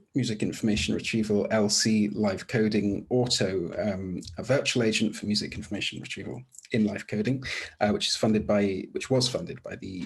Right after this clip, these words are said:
E P S R C H D I Network Plus grant. Um, so there are many intersections between the, this project and, and concerns, uh, of the Flucoma project. Um, perhaps you could talk us through, uh, what was happening on that project and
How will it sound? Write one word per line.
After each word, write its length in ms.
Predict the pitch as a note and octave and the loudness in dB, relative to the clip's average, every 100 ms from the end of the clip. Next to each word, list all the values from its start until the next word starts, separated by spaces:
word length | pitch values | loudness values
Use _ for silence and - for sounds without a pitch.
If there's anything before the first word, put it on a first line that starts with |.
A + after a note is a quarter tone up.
| E2+ | -4
E 100 | G#2+ | -4
P 380 | G#2 G#2 G2 - | -2 -4 -4 -6
S 200 | F#2+ - | -6 -6
R 100 | F#2 | -4
C 420 | - - A2 G2+ | -2 2 2 2
H 240 | F#2+ - - | 0 -4 -2
D 80 | A2 | -2
I 80 | |
Network 360 | G2+ G#2 - - | 0 -2 -4 -2
Plus 240 | C#3 C#3 | 0 0
grant. 320 | - D3 - - _ _ _ _ - - _ | -2 -4 -4 -8 _ _ _ _ -14 -14 _
Um, 520 | C3+ C3+ C3+ C#3 C3+ C3+ | 2 4 4 2 0 2
so 400 | - D3+ C#3+ C3+ - - - - _ _ _ | 4 6 6 4 -4 -14 -16 -18 _ _ _
there 140 | - C3+ | 4 4
are 40 | |
many 320 | D3 D#3+ D3+ | 6 6 6
intersections 680 | B2+ B2 - B2+ B2+ B2+ A2 | 4 4 4 2 2 2 2
between 340 | - A2+ A2 G#2+ | 0 2 4 6
the, 440 | G#2 G2 F#2 C#2 | 4 2 2 -2
this 120 | - - | -4 -2
project 560 | - - A#2 - - | 0 2 2 0 -4
and, 340 | F2 E2 C#2 - | -4 -2 -4 -4
and 380 | G2+ G2+ - - | -6 -8 -10 -8
concerns, 680 | G#2 - G#2 G2+ - - G#2+ | -4 0 0 0 -4 -8 -8
uh, 240 | F2 D#2 | -10 -10
of 120 | - | -14
the 60 | - | -14
Flucoma 460 | - G#2 C3+ C#3+ A2 | -12 -2 0 2 0
project. 560 | G#2+ G2+ G#2+ - - - | -4 -2 -4 -4 -6 0
Um, 360 | A#2 A#2+ A#2+ | 2 4 2
perhaps 280 | A#2 D#3 - | 2 0 2
you 80 | D3 | 0
could 340 | C3+ B2+ - - - | 0 -2 -4 -10 2
talk 200 | C3+ B2+ | 2 4
us 160 | - | 0
through, 400 | - B2+ B2 A#2 | 2 4 4 4
uh, 200 | F#2+ G#2 | 6 4
what 140 | G#2 - | 4 0
was 120 | - | 0
happening 280 | B2 C3 B2+ | 0 2 2
on 80 | A#2+ | 2
that 160 | - | 0
project 440 | A#2+ A#2 B2 - A2 | 0 2 0 0 0
and 280 | F#2+ - | 0 -4